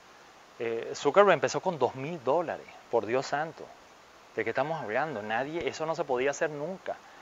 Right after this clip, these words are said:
¿Y cómo lo logramos? Lo logramos porque hay cosas ahora que están ahí, pero el que las use es el que lo va, el que va a lograr hacerlo. ¿Y cuánto? Y hablamos de Zuckerberg, pero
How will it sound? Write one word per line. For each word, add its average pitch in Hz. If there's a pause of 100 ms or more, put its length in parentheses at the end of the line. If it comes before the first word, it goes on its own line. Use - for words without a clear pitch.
(220)
¿Y 135
cómo 165
lo 196
logramos? 156
Lo 127
logramos 120
porque -
hay 147 (100)
cosas 175
ahora 156
que 147
están 165
ahí, 180 (540)
pero 120
el 120
que 123
las 113
use 165 (1200)
es 151
el 180
que 143
lo 123
va, 120
el 123
que 120
va 113
a 113
lograr 131
hacerlo. 151 (960)
¿Y 131
cuánto? 185
Y 139
hablamos 143
de 160
Zuckerberg, 139
pero 120